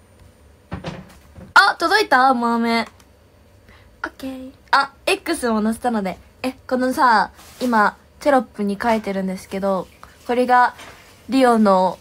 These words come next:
Speaker 1: 個人Xの、なんていうの？アイディー？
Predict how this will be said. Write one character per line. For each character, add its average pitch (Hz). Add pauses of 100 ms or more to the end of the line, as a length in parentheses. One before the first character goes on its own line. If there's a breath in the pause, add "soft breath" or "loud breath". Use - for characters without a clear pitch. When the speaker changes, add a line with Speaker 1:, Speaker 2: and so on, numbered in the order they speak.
(280)
Speaker 1:
個 262
人 240
X 233
の、 185 (1500)
な 196
ん 196
て 165
い 160
う 165
の？ 170 (1400)
ア 190
イ 190
デ 262
ィ 220
ー？ 302